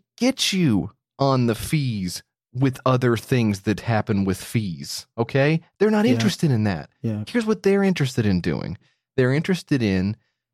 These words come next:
Speaker 1: giving you five percent cash back at Trader Joe's, Whole Foods, and Walmart, okay? Funny, funny story. I actually used to call it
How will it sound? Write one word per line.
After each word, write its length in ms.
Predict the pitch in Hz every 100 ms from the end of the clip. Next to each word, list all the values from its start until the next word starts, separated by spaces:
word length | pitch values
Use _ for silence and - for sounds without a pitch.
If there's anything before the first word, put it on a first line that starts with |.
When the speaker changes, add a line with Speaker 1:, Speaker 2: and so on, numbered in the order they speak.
| _ _ -
Speaker 1:
giving 220 | 123 117
you 100 | 110
five 300 | - 107 95
percent 300 | 104 107 -
cash 360 | - 98 92 -
back 320 | 104 95 -
at 100 | -
Trader 320 | - 113 104
Joe's, 380 | 95 101 101 101
Whole 220 | - 113
Foods, 360 | 107 120 113 107
and 100 | 107
Walmart, 600 | 107 113 127 92 52 - _
okay? 300 | 98 - 80 - _ _ _ _ _ -
Funny, 200 | 165 -
funny 260 | - 160
story. 340 | 135 123 101 85 _ _ _ -
I 140 | 156
actually 260 | 214 175 147
used 200 | 151 -
to 80 |
call 400 | - - 160 156
it 180 | 90 -